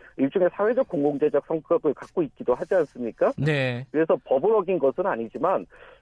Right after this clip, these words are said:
Speaker 1: 반사회성에 대한 논란이 큰 책을 이렇게 열심히 마케팅하는 거에 대해서는 좀 안타깝다는 생각이 듭니다.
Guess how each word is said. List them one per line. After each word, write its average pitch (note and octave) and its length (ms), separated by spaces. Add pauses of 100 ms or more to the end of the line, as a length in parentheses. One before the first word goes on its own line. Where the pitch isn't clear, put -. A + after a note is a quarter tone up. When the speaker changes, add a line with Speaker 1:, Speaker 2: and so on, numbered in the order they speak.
(140)
Speaker 1:
반사회성에 G#3 800
대한 E3 260
논란이 C#3+ 520
큰 C4+ 260
책을 G3+ 240
이렇게 E3+ 440
열심히 F#3 400
마케팅하는 F3 680
거에 D#3+ 200
대해서는 C3+ 360
좀 E3 140
안타깝다는 F#3 640
생각이 C3 320
듭니다. G#2+ 500